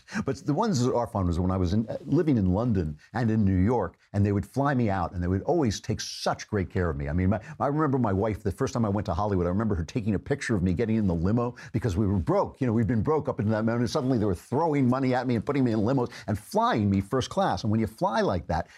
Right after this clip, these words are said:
there's always somebody on the other end of the line who can help you out. Where am I supposed to be? Is there gonna be a car waiting for me? What, is there a change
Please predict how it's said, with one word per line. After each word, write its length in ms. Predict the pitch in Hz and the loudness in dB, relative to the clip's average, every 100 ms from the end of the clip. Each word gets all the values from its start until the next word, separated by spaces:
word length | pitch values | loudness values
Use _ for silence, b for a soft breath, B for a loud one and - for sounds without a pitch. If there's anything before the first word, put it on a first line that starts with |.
| B | B
there's 180 | 113 98 | -2 -2
always 380 | - 156 165 147 | 0 0 2 2
somebody 300 | 131 120 110 | 2 2 2
on 80 | 104 | 2
the 80 | 101 | 2
other 200 | 113 110 | 2 0
end 200 | 104 98 | 2 2
of 60 | |
the 60 | 90 | 0
line 280 | 117 123 95 | 0 0 0
who 80 | 98 | 0
can 140 | 104 | -2
help 240 | 78 82 | -2 -2
you 100 | 101 | 0
out. 180 | 117 - | 0 0
Where 140 | 98 95 | -2 0
am 80 | |
I 60 | 87 | -2
supposed 340 | - 90 82 | -4 -6 -4
to 60 | 101 | -4
be? 340 | 139 147 135 B - | 0 2 0 B -8
Is 100 | 82 | -4
there 120 | 87 | -2
gonna 140 | 78 73 | -2 -2
be 120 | 78 | -4
a 60 | |
car 300 | 76 131 127 | -4 -2 0
waiting 280 | 117 113 104 | 0 0 -2
for 180 | 104 107 | -2 0
me? 140 | 104 | 2
What, 240 | 87 101 92 | 2 0 -2
is 100 | 73 | -4
there 140 | 73 | -4
a 60 | 78 | -4
change 460 | - 110 107 101 | -2 0 2 0